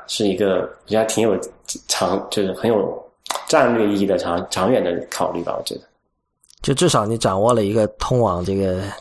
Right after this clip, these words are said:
Speaker 2: 年轻人的入口，是吧？
Speaker 1: 对啊，就你，就整个是你就完完买下了一个文化，你不是买下了一个产品。
Speaker 2: 对，就是确实，如果你真的说零零后，你不要说零零后，哪怕是九零后的话，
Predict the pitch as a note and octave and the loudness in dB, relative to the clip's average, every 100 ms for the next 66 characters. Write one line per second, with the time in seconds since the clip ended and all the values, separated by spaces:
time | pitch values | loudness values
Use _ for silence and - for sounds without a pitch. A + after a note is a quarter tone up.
0 | - G#2+ A2 C3+ G#2+ A#2 C3 A#2 - - | -4 -2 0 2 2 2 2 2 -2 -6
1 | - - - _ _ _ - - - D#3+ | -10 -10 -16 _ _ _ -20 -8 2 4
2 | C#3 C3+ D3 A2+ G2+ D#3 - G2 A2+ C#3 | 4 2 0 0 0 0 2 2 2 2
3 | B2 G2 C3 G#2 G#2+ B2+ G#2+ - - G2 | 2 0 0 2 2 4 2 2 0 2
4 | G2 G#2 F2+ E2+ - B2 - - E2+ G#2 | 2 2 0 -4 -4 -2 0 -2 -4 -2
5 | G#2+ F2 G#2+ F#2 F#2+ F#2 - - - - | -2 -2 -2 -2 -2 -4 -6 -10 -12 -16
6 | - _ _ _ _ _ - _ _ - | -18 _ _ _ _ _ -20 _ _ -16
7 | - - - A2+ G2 F2+ E3+ E3+ F#2+ B2+ | -16 -18 -6 -2 0 -2 -2 0 -2 -2
8 | - _ - G#3 D#3+ D#3+ G3 C#3+ F#2+ D3+ | -10 _ -2 0 2 2 2 2 2 2
9 | C#3+ C3+ B2 G#2+ A2 A2 A2 C3+ D#3+ B2+ | 2 2 2 2 0 -2 0 2 4 2
10 | G#2+ G#2+ G#2 G2 F#2+ A#2 C3+ G#2 F2+ G2 | 4 2 2 0 0 0 2 2 0 2
11 | B2+ G#2 G2+ - | 2 2 0 -2